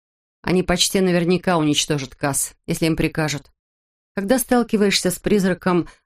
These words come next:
новой эпидемии, жизнь пяти астронавтов кажется ничтожной жертвой.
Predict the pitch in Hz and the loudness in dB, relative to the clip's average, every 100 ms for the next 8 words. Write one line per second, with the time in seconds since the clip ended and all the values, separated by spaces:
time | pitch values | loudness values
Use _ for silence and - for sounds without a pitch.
0 | - 170 190 180 - 165 156 208 185 147 | -2 0 2 0 0 0 2 2 2 0
1 | - _ - 151 202 208 196 170 - 190 | -4 _ -6 0 2 4 2 0 0 -2
2 | 185 151 170 156 165 175 - 147 143 - | -2 -2 0 0 -2 -6 -4 -2 -2 -4
3 | - 135 135 165 - 151 147 139 135 123 | -4 -2 -2 -2 0 -2 0 -2 -2 -4
4 | - 123 | -10 -20